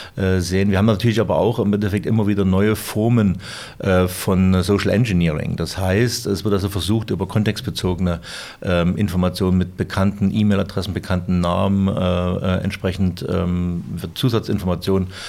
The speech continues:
aus dem Unternehmen abgezogen, die dann wiederum dazu dienen, im Endeffekt über ganz gezielte Attacken einzelnen Per-, Einzelpersonen dazu zu animieren, bestimmtes Fehlverhalten, äh, zu produzieren,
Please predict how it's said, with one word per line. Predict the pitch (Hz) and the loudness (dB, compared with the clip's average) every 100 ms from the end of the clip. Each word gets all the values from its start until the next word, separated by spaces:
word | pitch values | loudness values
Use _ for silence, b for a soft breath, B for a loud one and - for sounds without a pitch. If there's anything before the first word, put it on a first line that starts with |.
| B | B
aus | - 95 | -4 0
dem | 104 | 2
Unternehmen | 92 90 90 - | 2 2 0 -2
abgezogen, | - - - 107 101 95 | -4 -4 -2 0 0 0
die | 98 | 0
dann | 90 98 | 0 0
wiederum | 98 92 95 | 0 0 0
dazu | 87 - 92 | 0 -4 -6
dienen, | 76 87 104 104 | -2 0 2 2
im | 92 | 0
Endeffekt | 95 98 92 95 92 - | 0 -2 -2 -4 -4 -6
über | 90 90 87 | -4 -2 -2
ganz | 85 95 - | 0 -2 -2
gezielte | 87 - 120 110 90 | -6 0 0 2 -2
Attacken | - 95 90 87 | -4 -4 -4 -2
einzelnen | 95 101 98 92 | -2 0 2 0
Per-, | 92 90 | 0 0
Einzelpersonen | 92 98 90 90 90 95 | 0 0 -2 -2 0 0
dazu | 95 90 90 | 0 -4 -6
zu | 92 | -4
animieren, | 90 92 95 98 B B B | 0 2 0 -2 B B B
bestimmtes | - 107 92 - | -2 0 0 2
Fehlverhalten, | 110 107 90 78 85 85 | 2 2 2 0 0 0
äh, | 85 87 | 0 -2
zu | 90 | -4
produzieren, | 82 87 82 - 101 101 107 | -2 -2 -2 -2 0 2 0